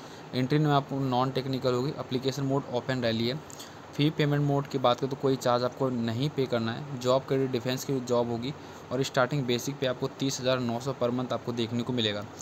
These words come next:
एनसीसी और relation certificate है तो यहाँ पर attach कर देना, आपको benefits मिल जाएगी। बात कर लेते हैं यहाँ पर एजुकेशन qualification कितना होना चाहिए।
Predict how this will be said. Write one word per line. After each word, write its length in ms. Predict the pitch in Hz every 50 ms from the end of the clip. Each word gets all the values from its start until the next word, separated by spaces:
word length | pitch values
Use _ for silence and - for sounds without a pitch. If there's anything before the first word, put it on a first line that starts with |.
| - - - - - -
एनसीसी 440 | 123 123 120 - 143 139 - 165 170
और 140 | 165 147 135
relation 320 | 131 131 135 127 151 151
certificate 420 | 143 143 135 131 135 131 135 127 127
है 80 | 127
तो 100 | 123 131
यहाँ 100 | 127 123 -
पर 80 | 127 123
attach 280 | 117 - 120 120 120
कर 140 | - 135 127
देना, 160 | 131 131 127
आपको 260 | 123 117 - 135 135
benefits 720 | 135 - - - 123 127 120 120 120 117 - 147 - - - -
मिल 160 | 131 127 117 107
जाएगी। 220 | 104 104 104 107 107 - - - - - - - - - - - - 123
बात 240 | 120 120 120 127 -
कर 140 | - 156 151
लेते 120 | 156 160
हैं 80 | 160 156
यहाँ 120 | 151 147
पर 120 | - 160
एजुकेशन 540 | 160 135 123 127 123 - 135 131 - 143 139
qualification 440 | 135 131 123 123 120 120 135 135 135
कितना 280 | - 127 - 131 131 127
होना 240 | 127 123 123 120
चाहिए। 200 | 117 - 139 143